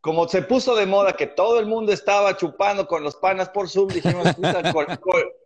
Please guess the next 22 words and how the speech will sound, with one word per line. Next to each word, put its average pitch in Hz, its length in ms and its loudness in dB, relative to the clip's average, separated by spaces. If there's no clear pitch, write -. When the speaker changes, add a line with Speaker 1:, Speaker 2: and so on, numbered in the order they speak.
Speaker 1:
que 156 140 -2
nos 147 240 -2
colen 220 420 0
en 170 140 -2
uno 190 160 0
de 180 80 4
esos 175 240 -6
chupes", 180 520 -2
y 135 180 -2
el 127 100 -2
chupa 165 260 -4
conmigo, 156 480 0
pues, 127 240 -2
fue 143 140 -2
un 139 80 -4
buen 139 160 0
emprendimiento. 117 600 -2
Algunos 139 520 0
cumpleañeros 135 640 0
se 120 160 -4
festejaron 117 580 -4
ahí. 104 200 -2